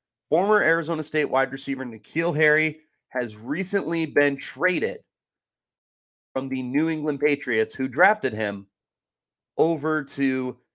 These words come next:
the Chicago Bears. This happened just about a week ago now, and I haven't had a chance to talk about it until now. So we're gonna break it down. We're gonna break down what this trade means,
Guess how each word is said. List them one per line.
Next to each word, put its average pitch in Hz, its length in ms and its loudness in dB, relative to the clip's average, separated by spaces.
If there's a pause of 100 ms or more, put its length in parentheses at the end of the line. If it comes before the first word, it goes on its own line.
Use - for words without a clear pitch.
(140)
the 120 380 -4
Chicago 107 640 -2
Bears. - 580 -8 (560)
This 131 140 -2
happened 139 420 2 (260)
just 170 320 -2
about 156 200 2
a 135 40 2
week 117 460 -6
ago 95 260 -4
now, 87 360 -12 (500)
and 120 100 2
I 120 60 6
haven't 147 280 4
had 147 140 6
a 139 40 2
chance 139 240 2
to - 80 -14
talk 127 240 4
about 120 180 6
it 113 80 4
until 107 320 -2
now. 92 300 -8 (640)
So - 180 0
we're 135 140 4
gonna 175 160 2
break 180 220 4
it 156 60 -4
down. 170 320 2 (400)
We're 120 120 -4
gonna 139 120 2
break 135 280 2
down 135 500 4 (220)
what 139 200 2
this 117 140 -6
trade 160 300 2
means, 180 420 -2